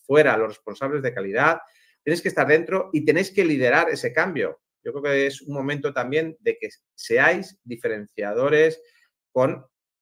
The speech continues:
todo el cambio que va a producir la inteligencia artificial. Y para favorecer, para propiciar cambios en los comportamientos, la formación es una herramienta vital, pero no la formación del PowerPoint, donde vais con las cien diapositivas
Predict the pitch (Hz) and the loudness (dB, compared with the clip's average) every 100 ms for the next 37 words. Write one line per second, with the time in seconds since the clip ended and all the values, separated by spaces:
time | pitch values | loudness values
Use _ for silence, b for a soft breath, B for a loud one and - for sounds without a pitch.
0 | _ 135 135 139 139 131 135 120 117 113 | _ -2 0 0 -2 -2 -2 -2 -4 -4
1 | 104 123 113 110 98 87 110 101 110 104 | -6 -6 -6 -6 -8 -10 -10 -10 -8 -8
2 | 107 - 92 - 87 - 98 - b b | -10 -16 -18 -16 -16 -10 -10 -10 b b
3 | b b b b _ _ _ _ _ _ | b b b b _ _ _ _ _ _
4 | 185 175 156 156 - - _ _ _ 185 | 2 6 6 4 0 -18 _ _ _ 4
5 | 165 165 156 202 226 202 196 165 156 143 | 6 6 6 6 6 4 2 2 2 4
6 | 202 214 185 147 120 196 - - - - | 4 4 2 2 0 -2 -4 -16 -20 -10
7 | - 143 139 143 135 135 131 120 185 226 | -4 -2 0 -2 0 0 0 0 0 -2
8 | 214 170 214 - _ _ - 139 135 135 | -2 -2 -2 -6 _ _ -2 0 0 -2
9 | 131 143 226 233 240 190 151 135 160 196 | -4 -2 -4 -4 -4 -4 -4 -6 -4 -4
10 | 151 127 156 170 131 131 208 220 160 139 | -4 -2 -2 0 0 0 0 0 -2 -2
11 | 123 131 151 143 120 143 135 120 - 143 | -4 -2 -2 0 -2 -2 0 0 -2 -2
12 | 143 135 123 123 123 135 147 - 143 131 | 0 0 -2 -2 0 0 0 -4 -6 -2
13 | 123 123 - 156 143 135 127 120 107 156 | -2 -4 -2 0 0 -4 -6 -10 -4 0
14 | 151 127 120 117 | 2 2 0 -2